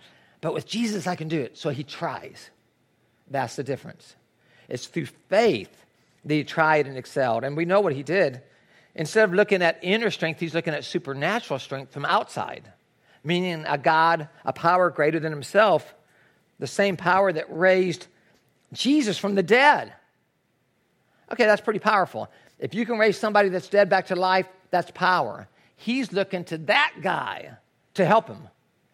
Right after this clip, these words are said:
She's saying, "Oh, yeah, with God, we can do this."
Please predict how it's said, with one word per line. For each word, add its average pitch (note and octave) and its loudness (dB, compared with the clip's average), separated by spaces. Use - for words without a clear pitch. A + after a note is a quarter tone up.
She's F#3 -4
saying, F#3 2
"Oh, A3+ 4
yeah, G#3+ 0
with F#3 -4
God, A#3+ 4
we G3+ 0
can F#3+ -8
do G#3+ -4
this." A#2 -12